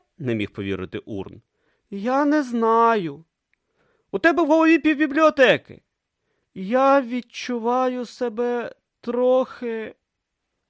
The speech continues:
Ефебська бібліотека стала горнилом. Там,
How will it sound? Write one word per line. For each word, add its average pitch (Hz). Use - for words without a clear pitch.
Ефебська 110
бібліотека 92
стала 87
горнилом. 92
Там, 208